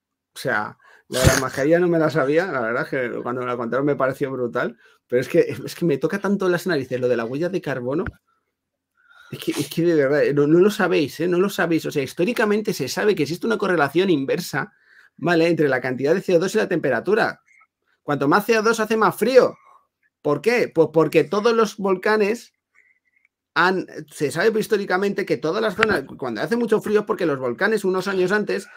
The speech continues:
han, han echado un montón de C O dos al aire. Frío, no calor. Históricamente no se puede hacer nada contra eso.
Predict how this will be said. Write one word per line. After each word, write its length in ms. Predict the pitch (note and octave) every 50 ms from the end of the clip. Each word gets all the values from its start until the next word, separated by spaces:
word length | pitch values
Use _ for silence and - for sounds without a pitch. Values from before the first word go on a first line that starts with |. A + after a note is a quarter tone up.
| - - _ -
han, 300 | - D3 E3 F3+ E3+ -
han 180 | D3+ D#3 E3+ G3
echado 280 | G3+ - G3+ F#3+ G#3
un 80 | G#3 G3+
montón 260 | F#3 F3 - G3 G3+
de 80 | G#3 G3
C 160 | - G3 G3
O 40 | F#3
dos 180 | G#3 G3+ G#3+
al 100 | F#3+ F3
aire. 320 | F3+ A3 A#3 A3+ - - - - _ _ - - _ _ _ _ _ _ _ _ _ _ _ _ _ _ _ _ -
Frío, 340 | - E3+ G#3 B3 B3 A3 F3
no 160 | F3 F#3+ G3+
calor. 480 | - G3 F3+ F3+ G3+ A3+ G#3 D3 - _ _ _ _ _ _ _ _ _ _ _ _ _ _ _ _ _ _ _ _ _ _ _ _ _ _ _ _ _ _ _ _ _ _ _ _ _ _ -
Históricamente 920 | D3 C#3+ - - - G3 G3 G#3 G3+ G#3 F#3 F#3 G3+ G#3+ G#3+ G#3 E3 C#3
no 100 | D#3 F#3
se 160 | - - A3 G#3
puede 220 | - G#3+ G3 F#3
hacer 240 | E3+ - G3+ F#3+ F3+
nada 320 | F3+ F#3+ G3 F#3 E3+ D3
contra 360 | - D#3+ D3+ C#3+ D3+ D3 D3+
eso. 320 | F#3 G3 - E3 A#2+ -